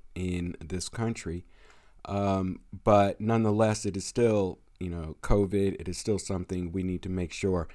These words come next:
that we follow all of the medical and scientific guidance we've received, uh, to protect ourselves, our loved ones, and our community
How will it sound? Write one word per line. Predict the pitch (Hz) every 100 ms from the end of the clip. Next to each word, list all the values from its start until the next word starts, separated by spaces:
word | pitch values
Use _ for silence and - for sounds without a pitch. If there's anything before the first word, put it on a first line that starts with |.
| - - -
that | 101 85
we | 92
follow | - 95 87 87 101
all | 107 104
of | 95
the | 92
medical | 98 95 90 90
and | 90 -
scientific | 92 85 - 92 90 -
guidance | 90 87 87 -
we've | 90 82
received, | 90 - 95 90 85 - - - -
uh, | 87 85
to | -
protect | 95 90 98 -
ourselves, | 92 85 - 101 92 87 -
our | 87
loved | 87 90 82
ones, | 87 90 85 -
and | 85
our | 82
community | - 85 90 92 90 85 78